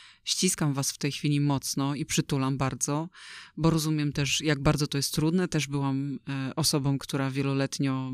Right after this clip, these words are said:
borykała się z samotnością, nieposiadaniem partnera. I myślę sobie, że ta presja wtedy tego czternastego lutego jest ogromna, bo nie dostaje się tych sygnałów, które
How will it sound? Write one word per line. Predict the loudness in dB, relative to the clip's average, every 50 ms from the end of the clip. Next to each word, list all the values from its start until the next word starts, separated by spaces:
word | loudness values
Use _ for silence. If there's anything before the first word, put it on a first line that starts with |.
| -8 -8 -8
borykała | -8 -6 -2 -2 0 0 0 0 0 0 0 -2
się | -2 -4 -4 -4 -2
z | 0
samotnością, | 0 2 2 2 2 2 0 0 2 2 2 2 2 0 0 2
nieposiadaniem | 4 4 2 2 2 0 0 -2 -2 0 0 0 0 0
partnera. | 0 -2 -4 -4 -4 -6 -4 -2 -2 -2 -4 -6 -8 -14 -18 -18 -18 -18 -18 -18 -18 -18 -18 -18 -18 -20 _ _
I | 4 4
myślę | 6 6 4 2 2
sobie, | 2 2 2 2 2 2
że | 2 2 0
ta | 0 0 2
presja | 4 4 4 4 2 0 -2 -4
wtedy | -2 -2 -2 0 0 0 0
tego | 0 0 0 0 -2
czternastego | 0 0 0 2 2 2 2 0 0 -2 -2 0 -2
lutego | -2 -2 0 0 0 2 2 2
jest | 2 0 -2 -4 -4
ogromna, | -2 2 4 4 6 6 6 4 2 0 -2 -2
bo | -4 -6 -6 -6 -6 -6 -8 -12 _ _ _ _ _ _ _ _ _ _ -20 _ _ _ 0
nie | 2 4
dostaje | 4 4 4 6 6 6 6
się | 4 2 -2
tych | -4 -4 -4 -2
sygnałów, | 0 0 0 2 2 2 2 0 0 -4 -6 -8
które | -10 -6 -4 -2 0 0 0 0 -2